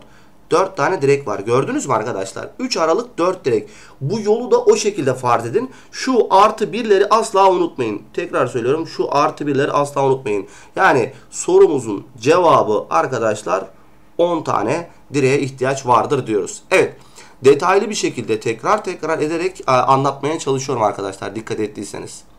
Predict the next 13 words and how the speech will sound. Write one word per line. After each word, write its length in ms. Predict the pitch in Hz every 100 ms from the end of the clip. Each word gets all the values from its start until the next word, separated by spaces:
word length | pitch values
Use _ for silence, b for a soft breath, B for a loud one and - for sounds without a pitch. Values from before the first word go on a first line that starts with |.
| - - b b b -
Gelelim 380 | 262 269 240 - - - - - - - - - - - B B B -
bir 160 | 233 220
başka 440 | 208 - 202 -
soru 320 | - 117 110
kalıbımıza 500 | 113 107 98 95 101
arkadaşlar. 640 | 92 - 92 90 - 185 233 B B B B
Şimdi, 500 | - 247 139 98 - - - -
e, 760 | 127 127 123 120 120 120 120 120
bu 60 | 247
soru 260 | 247 220 220
kalıbımıza 500 | 208 196 190 185 180
da 100 | 175
bakalım. 380 | 208 165 135